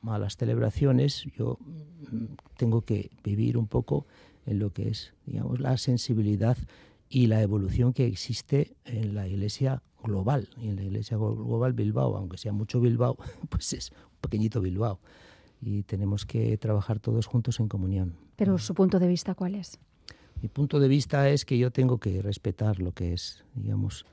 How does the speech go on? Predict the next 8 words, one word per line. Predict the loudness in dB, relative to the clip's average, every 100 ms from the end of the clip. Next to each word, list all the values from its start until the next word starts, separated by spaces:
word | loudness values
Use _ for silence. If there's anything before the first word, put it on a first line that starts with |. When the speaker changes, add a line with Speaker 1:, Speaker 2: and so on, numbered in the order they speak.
| -20 -20 _ -6
Speaker 1:
el | -2
planteamiento, | 2 2 4 4 6 4 4
digamos, | 4 4 4 4
de | 4
una | 4
iglesia | 4 2 2 0
que | 0
va | 0 2 2 0